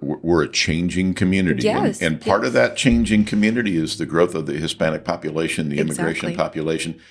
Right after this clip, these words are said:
Speaker 1: not just Hispanic, but, you know, we have Ukrainian, Russian, uh, we have this
Speaker 2: Exactly.
Speaker 1: wonderful
Speaker 2: We're very
Speaker 1: melting pot
Speaker 2: diverse.
Speaker 1: that's coming across. Um, how much of a roadblock was that for you in order to be able to clear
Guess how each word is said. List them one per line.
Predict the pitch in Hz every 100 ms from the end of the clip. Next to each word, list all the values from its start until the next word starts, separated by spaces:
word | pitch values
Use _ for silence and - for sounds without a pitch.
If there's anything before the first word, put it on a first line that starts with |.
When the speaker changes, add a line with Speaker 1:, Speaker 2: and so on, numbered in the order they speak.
| -
Speaker 1:
not | - 107 139
just | 143 -
Hispanic, | 127 - 107 143 -
but, | 95
you | 107
know, | 95
we | 104
have | -
Ukrainian, | 82 80 104 92 101 101 85
Russian, | 87 - 95 95
uh, | - 82
we | 82
have | 87
this | 82 -
Speaker 2:
Exactly. | 82
Speaker 1:
wonderful | 87 104 107 104 104
Speaker 2:
We're | 95
very | 90
Speaker 1:
melting | 90 85 85
pot | 78
Speaker 2:
diverse. | 73
Speaker 1:
that's | 76 71
coming | - 80 73 69
across. | 67 - 65 65 - - - - _ -
Um, | 87 87 -
how | - - 123
much | 254 123 -
of | 143
a |
roadblock | 127 101 113 98 82 92 92 -
was | 87 82 -
that | 85 78 -
for | -
you | 73 69 71 71 67
in | 65 69 71
order | 73 71
to |
be | 62 71
able | 71 67 -
to |
clear | 62 - - 76 71 65 62